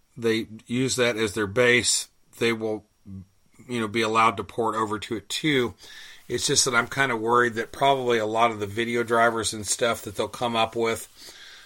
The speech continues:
under an arm architecture, which are normally built into your A M D or Intel platforms now, you know, the, the three G accelerated graphics might be pri-, proprietary of some kind.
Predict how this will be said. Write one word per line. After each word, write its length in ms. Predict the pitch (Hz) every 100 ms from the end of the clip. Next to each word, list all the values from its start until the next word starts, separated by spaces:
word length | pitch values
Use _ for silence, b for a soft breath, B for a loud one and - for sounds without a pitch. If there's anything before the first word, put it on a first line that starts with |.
| B
under 380 | - 120 123 123
an 140 | 117 117
arm 340 | 120 131 135
architecture, 800 | 127 131 123 127 117 - 127 127 -
which 280 | 113 113 117
are 140 | 107
normally 420 | 110 123 131 120
built 420 | 107 110 117 120 123
into 380 | 117 117 -
your 180 | 104 104
A 140 | 113 117
M 120 | 120
D 320 | 107 113 113
or 180 | 101 104
Intel 500 | 101 113 113 123 117
platforms 680 | 110 120 107 - 120 117 107
now, 420 | 113 113 117 117 _ _ -
you 180 | 110 117
know, 320 | 117 120 117 _
the, 380 | 110 101 104 104 101
the 260 | 107 104 101 B B B B B -
three 300 | - 127 120
G 240 | 120 117
accelerated 560 | 110 - 123 120 113 110
graphics 680 | 117 120 117 143 - - - _ _ B B B -
might 540 | 113 120 127 131 - 110
be 220 | 110 107
pri-, 560 | 104 - 113 107 107 117 -
proprietary 800 | - 101 110 107 107 113 98 92
of 80 | 90
some 220 | 104 98
kind. 340 | 110 101 95